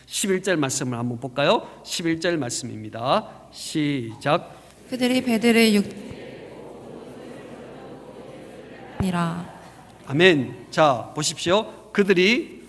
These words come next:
Speaker 1: 모든 것을 버려두고, 뭘 버렸습니까? 배도 버렸습니다. 물고기도 버렸습니다. 모든 것을,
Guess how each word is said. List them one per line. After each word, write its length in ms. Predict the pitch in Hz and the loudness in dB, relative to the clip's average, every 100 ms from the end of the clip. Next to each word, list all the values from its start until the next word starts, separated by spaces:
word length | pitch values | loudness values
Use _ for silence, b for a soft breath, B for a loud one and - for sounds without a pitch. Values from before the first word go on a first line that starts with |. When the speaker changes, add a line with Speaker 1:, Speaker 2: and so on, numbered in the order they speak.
| - | -18
Speaker 1:
모든 580 | - 151 208 254 269 269 | -2 6 8 8 8 6
것을 520 | 208 - 196 233 339 - - - - - - _ _ | 6 4 4 4 2 -6 -18 -20 -20 -20 -20 _ _
버려두고, 640 | - 208 240 - - 120 - - - | 4 6 8 4 -4 -10 -12 -20 -4
뭘 240 | 147 202 | 6 6
버렸습니까? 760 | 214 185 170 143 131 151 254 - - - - _ _ _ _ _ _ _ - | 8 4 4 0 2 2 2 -2 -10 -10 -20 _ _ _ _ _ _ _ 2
배도 260 | 185 208 | 6 6
버렸습니다. 560 | 175 175 170 120 104 - - _ _ _ _ _ - _ _ | 4 0 0 -6 -12 -18 -20 _ _ _ _ _ -20 _ _
물고기도 580 | 131 190 196 240 214 208 | -6 -6 0 0 2 2
버렸습니다. 580 | 175 180 - 123 - - - _ _ _ _ _ _ | 2 0 0 -10 -16 -20 -20 _ _ _ _ _ _
모든 480 | 147 214 320 330 311 | 2 6 6 6 2
것을, 480 | 294 - 262 254 | 2 0 0 -2